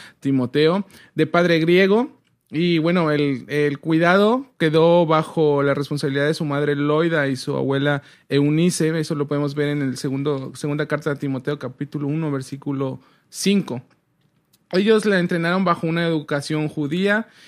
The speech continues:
y como Pablo testifica cuando escribe que desde niño había aprendido las Sagradas Escrituras. Y durante el intervalo de siete años en el primer y, y segundo viaje misionero que tiene,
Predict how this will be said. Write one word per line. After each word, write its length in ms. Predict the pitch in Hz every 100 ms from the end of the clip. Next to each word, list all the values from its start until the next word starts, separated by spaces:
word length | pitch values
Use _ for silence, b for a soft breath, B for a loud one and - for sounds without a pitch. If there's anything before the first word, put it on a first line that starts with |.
| B
y 120 | 156
como 300 | 156 180 175
Pablo 280 | 165 190 214
testifica 640 | 208 190 180 - 202 190 180
cuando 200 | 165 151
escribe 440 | - 160 170 170
que 160 | 156 151
desde 260 | 143 151
niño 480 | 151 185 226 240 247
había 260 | - 160 175
aprendido 440 | 170 170 165 180
las 160 | 170 151
Sagradas 460 | 147 139 143 151 143
Escrituras. 600 | - 135 127 131 120 - b b b b -
Y 120 | 202
durante 600 | 208 208 196 185 196 196
el 100 | 190
intervalo 520 | 196 202 233 247 247
de 120 | 233
siete 360 | 196 214 202 214
años 260 | 202 202 196
en 80 |
el 80 | 175
primer 460 | 156 160 165 185 185 175
y, 540 | 165 156 151 143 135
y 60 | 139
segundo 380 | 165 156 170 175
viaje 220 | 165 180
misionero 440 | 170 147 156 165
que 100 | 165
tiene, 560 | 151 156 160 156 147